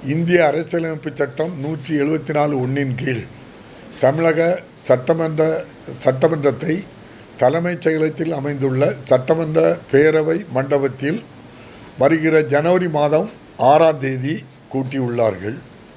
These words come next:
அன்று இந்திய அரசியலமைப்பு சட்டம் ஆர்டிகிள் ஒன் செவன்டி சிக்ஸ் ஒன்னின் படி மாண்புமிகு தமிழ்நாடு ஆளுநர் அவர்கள்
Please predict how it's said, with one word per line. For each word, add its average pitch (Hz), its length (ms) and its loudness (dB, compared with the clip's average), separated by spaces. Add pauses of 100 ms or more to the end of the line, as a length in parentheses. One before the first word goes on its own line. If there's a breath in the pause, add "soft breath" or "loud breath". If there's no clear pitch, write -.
(840)
அன்று 165 680 2
இந்திய 160 400 0
அரசியலமைப்பு 160 640 -2
சட்டம் 156 440 -4 (140)
ஆர்டிகிள் 139 520 -2
ஒன் 165 300 -2
செவன்டி 151 360 2
சிக்ஸ் 147 240 -4
ஒன்னின் 135 400 -2
படி 120 360 0 (1000 loud breath)
மாண்புமிகு 175 760 0 (100)
தமிழ்நாடு 156 480 2
ஆளுநர் 156 500 2
அவர்கள் 135 460 2